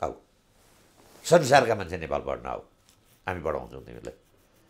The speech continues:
स्तरीय शिक्षा दिने। अर्को पर्यटकमा तपाईँको पा-, भने ट्रेकिङमा मात्रै संसारमा। त्यो ट्रेकिङ आएको, त्यो, त्यो पर्यटक आएको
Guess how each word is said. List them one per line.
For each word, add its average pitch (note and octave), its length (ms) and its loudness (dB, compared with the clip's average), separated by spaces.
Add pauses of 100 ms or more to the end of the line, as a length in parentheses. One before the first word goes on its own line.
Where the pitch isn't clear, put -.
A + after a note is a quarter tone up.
(720)
स्तरीय D#3+ 440 8
शिक्षा G#2+ 320 2
दिने। E2 300 -6 (2500)
अर्को D#3+ 340 8 (880)
पर्यटकमा F#3+ 720 10
तपाईँको C3+ 500 0
पा-, B2 240 2
भने D3 320 0 (200)
ट्रेकिङमा G#3 520 4
मात्रै A#2 320 -2
संसारमा। E2 680 -4 (1600)
त्यो D#3 80 8
ट्रेकिङ D3+ 480 2
आएको, A2+ 500 0
त्यो, A2 100 -2
त्यो - 500 -10
पर्यटक A2+ 380 2
आएको G2 400 -2